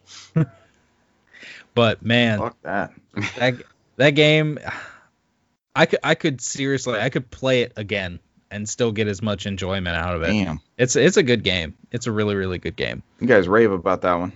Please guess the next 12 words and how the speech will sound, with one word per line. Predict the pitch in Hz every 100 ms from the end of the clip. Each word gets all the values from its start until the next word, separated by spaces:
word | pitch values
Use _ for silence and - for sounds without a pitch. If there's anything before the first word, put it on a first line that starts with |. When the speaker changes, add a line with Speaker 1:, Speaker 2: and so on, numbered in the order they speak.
| _ _ _ _ _ _ _ _ _ _ _ _ _ - -
Speaker 1:
Uh, | 123 123 120
and | 104 117
then, | 117 117 117 117 117 117 120 117 - - - - _ -
uh, | 110 113
Shantae | - 120 117 127
Seven | 120 131 135
Sirens. | 139 151 101 - - - -
I | 110 113 113 113 98 _
beat | 107 120 92 107
that | 127 123
game, | 117 113 113 113 113 113 110 _ _ _ -
um, | 101 101 98 98 95 92